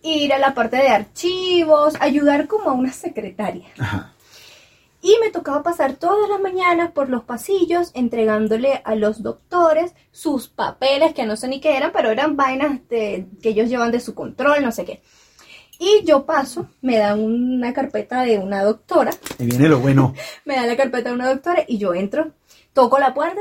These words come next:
Speaker 1: ta, ta, y es un pasillo largo,
Speaker 2: <laughs> De
Speaker 1: ¿verdad? Y hay
Speaker 2: hospital, pues.
Speaker 1: varias puertas, ¿sí?
Speaker 2: Imagínense,
Speaker 1: Porque
Speaker 2: la
Speaker 1: eran los
Speaker 2: película,
Speaker 1: consultorios.
Speaker 2: el pasillo, hospital, la gente
Speaker 1: Ah, yo, y yo
Speaker 2: sentada.
Speaker 1: llego muy divina porque yo tenía que ir arregladita, muy bonita, porque iba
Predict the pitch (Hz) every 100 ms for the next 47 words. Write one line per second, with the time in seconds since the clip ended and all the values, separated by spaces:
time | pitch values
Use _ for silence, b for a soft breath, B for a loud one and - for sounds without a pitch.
0 | 427 523 - 277 220 - 220 208 - 262
1 | 294 285 269 339 339 269 220 208 196 190
2 | 285 143 131 127 120 127 143 - 143 -
3 | - 233 262 302 - 339 403 311 277 -
4 | 339 466 131 117 156 160 135 120 107 123
5 | 139 285 330 - 269 - 254 - 339 226
6 | - 110 - 123 123 113 104 120 107 120
7 | 120 120 104 571 - - 330 311 349 311
8 | 294 302 311 349 349 370 349 349 415 349
9 | 254 208 190 202 254 233 226 269 233 208
10 | 226 330 277 214 208 226 277 415 330 226
11 | 165 156